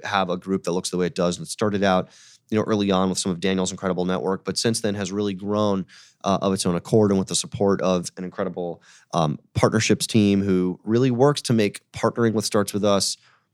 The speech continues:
feel unique. Like, we want our partners to feel like the time they spend with us and on this challenge is the most rewarding thing that they do in a given week. And that's, you know, a,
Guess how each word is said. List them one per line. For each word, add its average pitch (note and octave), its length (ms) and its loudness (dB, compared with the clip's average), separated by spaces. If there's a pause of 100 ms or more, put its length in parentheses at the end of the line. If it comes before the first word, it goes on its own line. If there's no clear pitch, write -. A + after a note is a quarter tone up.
(760)
feel B2+ 540 4
unique. G2 640 -2
Like, F#2 80 -14
we G2+ 100 -2
want G#2 200 0
our A2+ 80 2
partners F#2+ 460 0
to F#2 80 -12
feel G#2 220 -4
like F#2 300 -2 (300)
the F2 80 -6
time A#2 300 4
they A2 80 6
spend G2+ 400 2
with F#2+ 440 0
us F#2 300 0
and F2 220 -6
on F2+ 460 0 (840)
this A2 160 4
challenge G2+ 460 2
is F2+ 260 -2 (440)
the G#2 60 -2
most G#2 220 0
rewarding G#2+ 560 2 (120)
thing G#2 240 2
that G2 120 0
they F#2+ 140 2
do F#2 300 4
in F2 120 2
a E2+ 260 -2
given E2 280 -6
week. D#2 280 -12
And F2+ 80 -4
that's, F#2 320 -2
you G2+ 60 0
know, E2+ 220 0
a, F2 120 -4